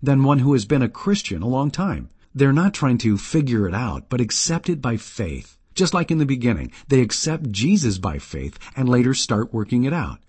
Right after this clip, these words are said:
So it is with tongues. Jesus said, "Now these supernatural signs will follow closely those who believe in my name.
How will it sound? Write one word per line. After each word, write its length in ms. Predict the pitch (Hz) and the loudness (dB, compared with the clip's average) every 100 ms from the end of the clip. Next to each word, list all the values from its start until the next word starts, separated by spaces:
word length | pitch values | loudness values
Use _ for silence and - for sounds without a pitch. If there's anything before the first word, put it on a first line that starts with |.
| _ | _
So 360 | - - 113 113 | -8 -2 0 2
it 80 | 120 | 0
is 200 | 104 110 | 0 -2
with 120 | 107 | -6
tongues. 460 | 104 73 60 58 - - - | -6 -6 -8 -14 -20 -20 -8
Jesus 360 | 123 175 190 160 | 0 2 2 -2
said, 300 | 127 113 110 - | -2 -2 -4 0
"Now 180 | 139 139 | 2 4
these 240 | 127 120 | 4 2
supernatural 720 | - 202 202 202 180 170 - 143 | 2 2 2 2 0 -2 -2 -4
signs 580 | - 156 107 71 78 | -2 -4 -4 -6 -6
will 160 | 120 113 | 0 -2
follow 400 | - - 135 165 | -2 -2 0 0
closely 640 | - 185 170 - 90 78 - - 117 | -2 -2 -2 -4 -8 -10 -14 -14 -2
those 400 | 123 123 143 - | 2 2 2 0
who 220 | 139 127 | 0 0
believe 580 | 117 113 110 143 165 123 | 0 0 0 0 0 2
in 140 | 104 | 4
my 180 | 98 87 | 4 0
name. 440 | 80 73 65 58 | -6 -8 -10 -14